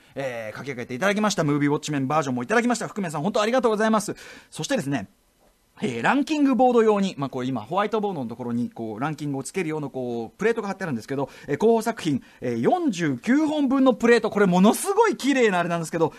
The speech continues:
えー、作っていただいたラジオネームこめかみさん、もうな、どんだけ手間かけてくれてんの、本当に。お二人とも本当にありがとうございます。はい。えー、おかげでものすごいテンションで、えー、私もね、発表することができそうでございます。さあ、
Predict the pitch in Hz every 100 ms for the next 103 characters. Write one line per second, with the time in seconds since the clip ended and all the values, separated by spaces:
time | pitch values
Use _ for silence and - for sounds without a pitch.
0 | - 180 - 240 180 160 156 175 156 175
1 | 311 339 233 - 233 339 339 330 320 -
2 | _ _ _ _ _ _ 165 156 156 254
3 | - 156 139 339 427 453 440 403 392 381
4 | 370 370 320 294 262 269 285 269 247 233
5 | 214 208 - 208 208 196 214 262 254 247
6 | 240 247 247 262 247 220 294 339 330 339
7 | 320 339 349 247 311 311 - 240 247 240
8 | 220 247 247 214 220 226 202 208 208 190
9 | 156 - - 151 143 131 139 135 135 139
10 | 147 - - 127 123 - 147 143 160 165
11 | 151 143 151 - 214 214 190 180 208 247
12 | 285 - - - _ - - - 67 73
13 | 80 76